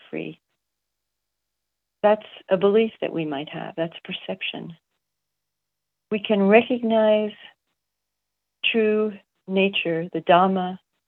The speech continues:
in everything. Everything can be a teaching and a teacher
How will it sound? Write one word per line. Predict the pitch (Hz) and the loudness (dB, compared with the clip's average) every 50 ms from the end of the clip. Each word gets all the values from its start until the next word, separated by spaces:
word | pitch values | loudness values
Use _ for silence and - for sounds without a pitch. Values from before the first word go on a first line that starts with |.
| _ _ _ _ _ _ - | _ _ _ _ _ _ -2
in | 190 185 | -2 0
everything. | 160 196 190 196 180 165 - - 156 151 151 165 160 _ _ _ _ _ _ _ _ _ _ _ _ _ _ _ _ _ _ _ _ - | 0 0 0 -2 -4 -6 -6 -10 -10 -10 -10 -12 -16 _ _ _ _ _ _ _ _ _ _ _ _ _ _ _ _ _ _ _ _ 0
Everything | - 180 190 190 214 202 202 - 196 190 185 190 - | 2 4 4 4 2 0 0 -2 -4 -4 -4 -4 -4
can | - 185 180 180 170 | -4 -4 -4 -4 -4
be | 180 175 170 170 165 165 - _ _ _ _ _ _ _ _ _ _ _ - - | -2 -2 -2 -2 -4 -6 -8 _ _ _ _ _ _ _ _ _ _ _ -10 -10
a | 175 | -8
teaching | - - - 196 196 - - 143 147 143 - | -8 -6 -8 -8 -8 -8 -10 -10 -10 -12 -10
and | - 160 | -10 -8
a | 160 165 | -10 -8
teacher | - - 185 - - - 165 160 | -10 -12 -14 -12 -12 -12 -12 -12